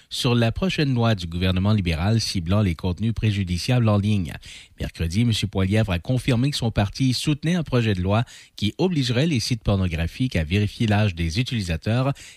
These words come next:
et qu'un futur gouvernement conservateur légiférerait en ce sens. Le projet de loi déposé par la sénatrice Julie Miville-Deschênes, membre du groupe des sénateurs indépendants, ne précise pas comment l'âge serait vérifié.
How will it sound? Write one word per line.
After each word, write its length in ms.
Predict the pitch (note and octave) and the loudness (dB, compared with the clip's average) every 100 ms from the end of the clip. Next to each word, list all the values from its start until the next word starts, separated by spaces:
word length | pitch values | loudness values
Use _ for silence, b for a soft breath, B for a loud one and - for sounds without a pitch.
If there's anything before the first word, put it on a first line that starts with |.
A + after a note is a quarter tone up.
| - | -2
et 100 | A#2+ | 0
qu'un 220 | C#3+ C3+ | 2 2
futur 360 | C3+ B2 G#3 | 0 -2 -2
gouvernement 580 | F3 C3 B2+ A2+ G#2+ A2+ | -2 0 0 2 0 0
conservateur 800 | A#2 G#2+ - F2 E2 - B2+ C3+ B B B - | 0 -2 -2 -2 -2 0 0 -2 B B B -2
légiférerait 840 | C#3+ C3 - B2 G2+ F2 F#2+ A2 G2 | 0 0 0 -2 -2 -2 0 -2 -2
en 120 | F#2 | -4
ce 140 | - | -2
sens. 520 | G2+ - G#2+ E2+ - - B B B B | -2 0 0 0 -6 -10 B B B B
Le 120 | - - | -12 -4
projet 260 | F#2 F#2+ | -2 0
de 80 | G2+ | 0
loi 140 | B2 | 2
déposé 420 | A#2+ A#2 A#2+ G#2+ C#3+ | 0 0 0 0 0
par 160 | B2+ | 0
la 140 | A#2+ G#2+ | 2 0
sénatrice 640 | - A#2 G#2+ C3+ C#3 - | 0 0 0 -2 -2 -2
Julie 320 | F#2+ G2+ C3+ | -2 0 2
Miville-Deschênes, 880 | A#2+ A2+ A2+ G2+ F2+ - A2+ B2+ C3 B B B - | 2 2 2 2 0 0 0 2 0 B B B -4
membre 440 | F2 C#3 F3+ D3 | 0 0 2 0
du 100 | A2+ | -2
groupe 220 | A2+ C3+ | -2 -2
des 140 | A2+ G2 | 0 0
sénateurs 520 | A#2 G2+ F#2+ A#2 G#2 | 0 0 0 0 2
indépendants, 560 | G#2+ - E2+ D2+ G2+ A#2 B _ | 0 0 -2 0 0 -2 B _
ne 80 | D#2 | -6
précise 400 | D2+ F#2+ - E2+ | -2 -2 -2 -4
pas 200 | - G2+ | 0 0
comment 300 | - A#2 F#2+ | 2 0 0
l'âge 400 | D#2+ E2 F#2 F#2 - | 0 0 0 0 -4
serait 500 | - A2 G#2 C#3 - | -2 0 2 2 0
vérifié. 600 | A#2 B2+ A#2 F2+ - - | -2 -2 -2 -4 -10 -16